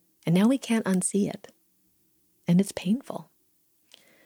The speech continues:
Because once you awaken, once the veil is lifted, there's no going back.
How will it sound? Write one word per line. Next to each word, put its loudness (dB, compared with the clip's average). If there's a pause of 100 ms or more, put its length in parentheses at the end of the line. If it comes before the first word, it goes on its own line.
(760)
Because 4
once 2
you 0
awaken, -2
once 4
the 2
veil 4
is -2
lifted, -2 (1040)
there's 4
no 6
going 0
back. -8